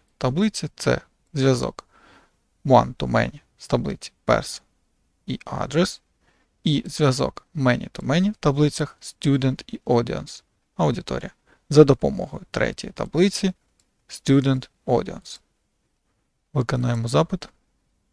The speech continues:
створимо усі ці таблиці, а тепер ознайомимось із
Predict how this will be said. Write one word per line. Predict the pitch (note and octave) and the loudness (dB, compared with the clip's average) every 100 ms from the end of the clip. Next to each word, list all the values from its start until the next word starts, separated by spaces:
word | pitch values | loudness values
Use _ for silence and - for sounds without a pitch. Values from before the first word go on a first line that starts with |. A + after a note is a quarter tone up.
| _ _ _ _ _ _ _ | _ _ _ _ _ _ _
створимо | - - D3 C3+ B2 B2 - | -20 -6 0 2 2 -2 -6
усі | C#3 - B2+ | -8 -6 -8
ці | - - _ _ | -8 -14 _ _
таблиці, | - - E3 F#3+ G#3 F3+ _ _ _ _ _ _ _ _ _ | -10 -2 0 0 -2 -6 _ _ _ _ _ _ _ _ _
а | C3+ | -2
тепер | - B2 A#2 A2+ | 0 -2 0 -2
ознайомимось | - A#2 - A2+ B2 E3 E3+ D#3+ D#3 - _ _ _ | -2 -4 -4 -2 0 0 0 -2 -4 -10 _ _ _
із | C3+ A#2 - | -2 -2 -4